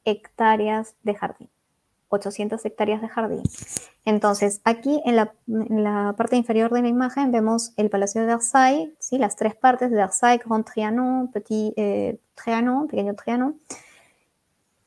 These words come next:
Dieciocho mil, eh, metros cuadrados y ochocientas hectáreas de jardines.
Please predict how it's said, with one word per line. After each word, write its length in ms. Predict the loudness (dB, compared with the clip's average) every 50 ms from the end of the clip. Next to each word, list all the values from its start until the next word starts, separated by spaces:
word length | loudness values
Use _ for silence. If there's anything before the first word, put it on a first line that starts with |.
| _
Dieciocho 1000 | 4 6 10 10 10 10 10 8 8 8 8 8 6 4 2 4 4 4 2 2 2
mil, 520 | 4 4 6 6 4 4 2 0 -2 -4 -8 _
eh, 280 | -2 -2 0 0 0 2
metros 320 | 2 2 2 2 0 -2 -2
cuadrados 880 | 0 2 2 4 6 6 6 6 6 4 4 2 0 -4 -8 -14 _ _
y 360 | 0 2 4 2 2 0 -6 _ _ _
ochocientas 580 | 0 2 2 0 -2 -2 0 0 0 0 0 0
hectáreas 460 | -2 -2 0 0 0 2 0 0 0
de 100 | 0 0
jardines. 840 | 0 -2 -4 -4 -2 -2 -4 -4 -6 -8 -12 -14 -12 -10 -10 -10 -12